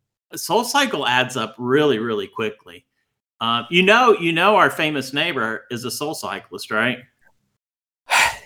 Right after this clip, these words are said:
Speaker 2: Yep. And,
Speaker 1: <laughs> Now,
Speaker 2: you
Speaker 1: she
Speaker 2: know
Speaker 1: does it at home, for, as far as I can tell. I mean, you know, she's got one of the in-home SoulCycle bikes, but, but she did make fun publicly of Peloton once. So,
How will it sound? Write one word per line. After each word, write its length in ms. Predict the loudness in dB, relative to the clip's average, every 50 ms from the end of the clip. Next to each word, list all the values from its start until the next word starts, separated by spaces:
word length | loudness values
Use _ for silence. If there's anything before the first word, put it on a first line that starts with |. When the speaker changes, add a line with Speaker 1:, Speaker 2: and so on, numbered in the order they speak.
| -20 -20 -20 -12
Speaker 2:
Yep. 440 | -4 2 4 6 6 4 2 -6 -20 -18 -18 -20 -20 -20 -20 _ _ _ _ _ _ _ _ _ -8
And, 420 | -6 -4 -2 -2 0 0 -2 0 0
Speaker 1:
<laughs> 280 | 0 0 0 -4 0
Now, 80 | -2 0
Speaker 2:
you 60 | 2
Speaker 1:
she 120 | 2 2
Speaker 2:
know 60 | 4 4
Speaker 1:
does 220 | 4 2 2 2
it 100 | 0 2
at 180 | 2 2 2 4
home, 380 | 4 4 4 4 4 2 -2 -4
for, 140 | -4 -4
as 280 | -2 -2 -2 -4 -4 -4
far 200 | -2 0 0 0
as 100 | 0 -2
I 120 | -4 -6
can 180 | -6 -6 -10 -10
tell. 480 | -6 -4 -2 -2 -2 -2 -6 -10 -14 -18 _ _ -12
I 100 | -8 -8
mean, 280 | -6 -4 -2 -2 -2 -2
you 100 | -2 -4
know, 60 | -4
she's 240 | -6 -6 -8 -10 -6
got 180 | -6 -6 -4 -4
one 100 | -4 -4
of 40 | -4
the 120 | -4 -4
in-home 400 | -4 -4 -2 -2 -2 -2 -2 -4
SoulCycle 640 | -6 -4 -4 -4 -2 -2 -2 -2 -2 -2 -2 -4 -6 -4
bikes, 460 | -2 -2 -2 -2 -4 -6 -12 -18 -10 -4
but, 260 | -4 -4 -4 -6 -12 -20 -20 -20 _ _
but 100 | 0 0
she 240 | 0 2 0 -2 2
did 240 | 4 6 4 6 4
make 300 | 2 2 2 0 0 -4
fun 420 | -2 0 2 2 2 0 -2 -4 -2
publicly 720 | 2 2 2 2 0 -2 -4 -4 -4 -4 -2 -2 -4 -4 -4
of 180 | -6 -6 -4
Peloton 560 | -2 -2 -2 -2 -2 -6 -6 -6 -6 -6 -8 -10
once. 420 | -10 -10 -10 -12 -14 -16 -20 -20 _
So, 440 | -14 -6 -4 -4 -4 -4 -6 -10